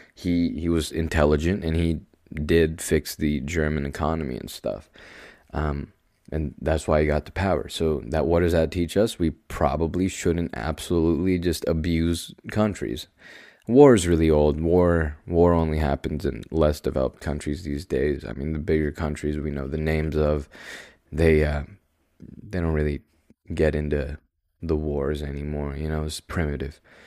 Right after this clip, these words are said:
But anyways, that's why I, that's why they say to study history, to prevent it from repeating. And sure, maybe that has some truth to it. But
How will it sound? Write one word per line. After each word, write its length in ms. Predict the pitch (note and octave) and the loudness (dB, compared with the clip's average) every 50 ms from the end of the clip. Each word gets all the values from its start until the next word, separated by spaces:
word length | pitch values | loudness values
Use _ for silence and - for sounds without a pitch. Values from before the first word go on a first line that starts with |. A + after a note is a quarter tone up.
| - - _ _ _ _ _ - | -20 -20 _ _ _ _ _ -12
But 340 | D2+ - D#2+ D2 D2 - - _ _ _ - | -6 -4 -2 -4 -4 -6 -10 _ _ _ -2
anyways, 320 | A2+ A2 G#2+ G2 F#2+ F2+ E2+ | 2 4 6 6 6 6 6
that's 480 | F#2+ F#2 F#2 F2 - - - - - _ _ _ | 6 4 4 2 0 -8 -14 -16 -20 _ _ _
why 760 | - F2 E2+ F2 E2+ E2 E2 D#2+ D#2 D#2+ D#2 D2+ D2 C#2+ - _ _ _ - - _ _ | -8 -2 2 4 4 6 6 4 2 2 0 -2 -4 -6 -10 _ _ _ -20 -20 _ _
I, 340 | - D#2+ D#2 D2+ D2+ D2 - - | -6 -4 -4 -4 -4 -6 -6 -4
that's 240 | D#2 E2 E2 - - | -4 -4 -4 -2 -2
why 180 | D#2+ D2+ D2+ | -2 -2 -2
they 160 | D2 D2+ D#2 D2+ | -2 -2 -4 -4
say 260 | - - - D#2 D2+ | -6 -4 -2 -2 -2
to 120 | D2 - | -2 -4
study 240 | - - C#2 C2+ D2 | -6 -6 -4 -4 -2
history, 360 | D#2 D2 D2 - - C2 A#1 - | -4 -4 -6 -6 -8 -8 -8 -6
to 280 | - - C2 B1+ - - _ | -4 -4 -4 -4 -4 -8 _
prevent 340 | - D#2+ D2+ D#2+ E2 D2 C2+ | -6 -4 0 0 0 0 -2
it 60 | - | -6
from 160 | - D#2+ D2+ | -8 -8 -8
repeating. 420 | C#2+ - - E2 D2 C2 C2+ C#2+ - - - - - _ | -8 -8 -6 -6 -6 -6 -6 -12 -16 -18 -20 -20 -16 _
And 100 | - F2+ | -8 -6
sure, 140 | - - G2 F2 | -2 0 2 2
maybe 200 | F2 F2 E2 D#2+ | 4 4 4 2
that 120 | D2+ D#2+ | 2 0
has 140 | D#2+ D#2+ - | -4 -6 -8
some 160 | - - C#2 | -10 -14 -14
truth 300 | C#2+ - - A1 - - | -14 -12 -14 -14 -14 -12
to 120 | - C2 | -12 -10
it. 120 | A#1 D2+ D2 | -10 -6 -6
But 120 | E2 - | -6 -6